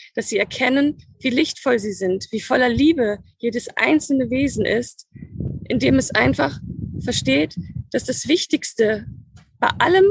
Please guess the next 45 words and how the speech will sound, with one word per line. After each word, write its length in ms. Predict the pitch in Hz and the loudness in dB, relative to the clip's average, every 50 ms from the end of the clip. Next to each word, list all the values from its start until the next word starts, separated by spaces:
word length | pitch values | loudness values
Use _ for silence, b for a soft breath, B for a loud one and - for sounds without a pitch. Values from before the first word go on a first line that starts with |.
| 415 392 - | 4 2 0
was 160 | 277 277 - | 0 2 2
im 100 | 277 220 | 2 2
Außen 420 | - 220 240 - 339 - - 302 | 4 4 4 4 4 4 2 2
auf 120 | 247 - 269 | 2 2 0
einen 120 | 254 247 | -2 -2
zukommt, 540 | - - - - - 269 262 269 294 285 - B B B B B B | -4 -6 -6 -4 -2 0 0 0 0 -2 -6 B B B B B B
einfach 320 | - - - - 277 - - | -4 -4 -2 -4 -6 -6 -2
immer 200 | - 269 277 302 | 0 2 2 2
der 120 | 269 294 | 2 0
Kontakt 420 | - - 269 - - 269 262 - - | -2 -2 -4 -4 -4 -4 -6 -6 -6
zu 80 | - | -8
sich 200 | 240 254 269 - | -6 -6 -6 -4
selbst 380 | - 277 285 311 302 - - - | -2 0 0 0 0 -4 -8 -8
ist. 420 | 370 - 370 - - - - - _ _ _ _ _ _ _ _ _ | -8 -8 -8 -10 -12 -14 -16 -18 _ _ _ _ _ _ _ _ _
Und 420 | - 214 226 240 254 240 - - - _ - | -2 0 2 2 0 -2 -4 -8 -14 _ -4
dass 340 | 247 233 214 - - - _ | -4 -2 -2 -2 -4 -4 _
alles 500 | - 220 277 285 320 311 - - - - _ _ _ _ _ _ _ _ _ _ _ _ _ _ _ _ _ _ _ _ _ _ _ _ _ _ _ | -2 0 2 2 2 0 0 -4 -6 -8 _ _ _ _ _ _ _ _ _ _ _ _ _ _ _ _ _ _ _ _ _ _ _ _ _ _ _
ja 180 | 226 247 240 233 | 0 2 2 2
so 120 | 254 277 | 0 -2
gesehen 300 | 240 285 226 254 285 277 | -2 -2 0 2 2 4
nur 140 | 277 294 269 | 4 4 4
eine 180 | 240 269 269 | 2 0 0
Situation 680 | 220 247 233 - 247 247 - - - 240 254 302 349 330 | -2 -4 -6 -6 -6 -6 -6 -6 -6 -2 2 4 4 4
oder 180 | 277 - - - | 4 2 0 0
ein 160 | 214 226 220 | 0 0 0
Ereignis 460 | 202 180 190 233 - - 302 277 - | 2 2 2 2 0 0 -2 -2 -4
für 80 | - 254 | -4 -4
den 120 | 269 254 | -4 -2
Menschen 360 | 233 233 233 220 - - 208 | -2 -2 -2 -4 -6 -6 -4
ist, 180 | - 214 - - | -4 -4 -2 -2
aber 160 | 196 220 226 | 0 0 2
niemals 360 | 233 254 262 269 254 - - | 4 4 4 4 4 2 -2
die 100 | - 226 | -6 -8
Gewichtigkeit 640 | - 226 247 302 - - 269 - - - 220 220 - | -4 -2 -2 -2 -2 -4 -8 -8 -4 -2 -2 -2 -2
bekommt, 440 | - 214 - - 220 226 262 285 294 - B B B B B | -6 -10 -2 0 2 2 2 2 0 -2 B B B B B
wenn 200 | 196 220 262 269 | -2 0 2 4
man 280 | 269 254 277 302 294 - | 4 4 4 2 2 0
den 140 | 262 240 - | -2 -6 -6
Kontakt 300 | 247 - - 254 - - | -8 -10 -10 -10 -8 -8
zu 80 | 254 | -8
sich 160 | 233 240 226 | -6 -6 -2
selbst 340 | - 294 302 311 - - - | 0 0 0 0 0 -4 -4
hält 200 | 233 214 202 - | -4 -4 -2 -2
und 140 | - 214 - | -4 -6 -6
versteht, 480 | - 214 - - - 240 240 247 - | -6 -8 -8 -4 -2 0 0 -2 -2